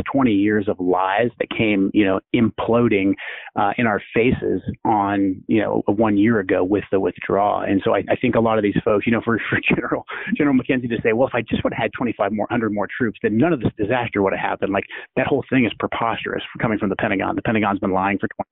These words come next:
plus years. And so it, it, it's, uh, it's a byproduct, I think, of us having an all-volunteer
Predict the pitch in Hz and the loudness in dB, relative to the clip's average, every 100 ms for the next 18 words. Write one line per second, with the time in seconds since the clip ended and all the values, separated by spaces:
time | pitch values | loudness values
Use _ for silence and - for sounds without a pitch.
0 | - 95 - 113 143 98 98 - - - | -2 0 2 2 4 2 -2 -8 -10 -8
1 | - 127 139 127 127 - 151 147 147 - | 0 2 2 2 0 0 0 0 -4 0
2 | 135 117 101 - - 120 135 120 143 143 | 2 2 2 0 -2 -2 0 -2 0 0
3 | 120 113 - 113 104 101 110 104 101 101 | 0 0 0 -2 0 0 0 -2 0 0
4 | 95 107 104 - 107 | 2 0 0 0 -2